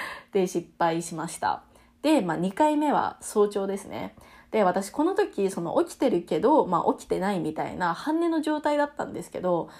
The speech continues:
で、まあ、その時に、まあ、相手が目覚めて、まあ、襲ってきたんですよ。で、まあ、その時ね、私もうがっつり目が覚めてしまったんですけど、まあ、あれ？これまさに寝たふりセックスできるんじゃね？って思って、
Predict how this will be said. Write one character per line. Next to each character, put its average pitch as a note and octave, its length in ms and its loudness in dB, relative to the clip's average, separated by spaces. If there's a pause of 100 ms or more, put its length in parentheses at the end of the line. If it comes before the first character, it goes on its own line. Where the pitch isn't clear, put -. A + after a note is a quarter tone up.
(260)
で、 A3 100 4
ま F#3+ 120 0
あ、 - 20 -6
そ D4 160 0
の G4 80 2
時 A4+ 340 0
に、 F3+ 240 -4
ま E3+ 200 -4
あ、 - 20 -4
相 A#3+ 160 0
手 C#4 180 0
が E3+ 140 -2
目 E3+ 140 -4
覚 G#3 180 0
め F3+ 120 -4
て、 G3+ 280 0
ま D3+ 200 -4
あ、 - 40 -4
襲 D#4+ 100 -4
っ D#4 60 -2
て E4+ 160 -8
き - 80 -14
た F3 100 -2
ん D#3+ 60 -6
で - 100 -4
す F3+ 100 -8
よ。 - 220 -6 (440)
で、 D4 220 6
ま D#3+ 120 -4
あ、 - 20 -2
そ C4+ 180 0
の B4+ 120 4
時 - 280 2
ね、 C#3 260 -6
私 G3+ 240 0
も F3 140 0
う E3+ 60 -4
が D#4 120 2
っ - 120 -6
つ - 160 6
り G#3 120 8
目 F#3 100 4
が G3 100 4
覚 D4+ 180 2
め C4 120 2
て A3 80 -2
し A3 140 -2
ま A#3 100 0
っ - 140 -14
た - 140 0
ん C4+ 80 -2
で G3+ 100 0
す - 140 -8
け D#3+ 100 -4
ど、 G3+ 300 4 (320)
ま G3 360 6
あ、 A3+ 40 4
あ B3 40 2
れ？ F4+ 200 4 (120)
こ - 180 0
れ D#4 220 6
ま D4+ 160 2
さ D#4 180 2
に F3+ 180 -2
寝 F#3 160 0
た - 120 4
ふ C4+ 80 -2
り D4+ 80 4
セ G#4+ 120 2
ッ - 80 -2
ク - 60 -10
ス F#3 140 -6
で F3 140 0
き A3+ 120 0
る C#4 100 2
ん D#4+ 60 0
じ A4+ 60 0
ゃ G#4+ 40 0
ね？ G#4+ 60 0 (160)
っ - 20 -18
て - 80 0
思 - 200 -2
っ F#3+ 80 -8
て、 G4 360 0